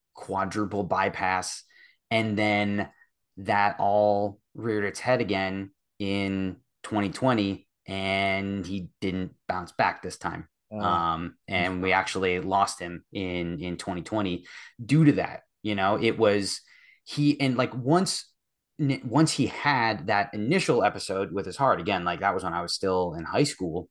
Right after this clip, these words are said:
Speaker 1: Um, he was the model patient after that. Treadmill in the basement. You know, he was
Speaker 2: Mm-hmm.
Speaker 1: always, he was doing everything he absolutely could to keep up with that,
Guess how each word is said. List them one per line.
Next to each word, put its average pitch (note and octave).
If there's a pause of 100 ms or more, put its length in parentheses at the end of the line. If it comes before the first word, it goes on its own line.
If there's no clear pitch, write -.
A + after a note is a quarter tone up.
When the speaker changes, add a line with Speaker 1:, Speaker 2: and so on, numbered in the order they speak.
Speaker 1:
Um, F#2+ (580)
he B2+
was G#2
the A2+
model G2
patient C3
after E2
that. - (160)
Treadmill B2
in F3+
the F3
basement. G2
You G2
know, E2
he G2+
was G#2+
Speaker 2:
Mm-hmm. A2+
Speaker 1:
always, C3 (300)
he D#3+
was D3
doing C#3+
everything D3
he C3
absolutely G#2+
could - (540)
to G#2+
keep -
up E2+
with G#2
that, E2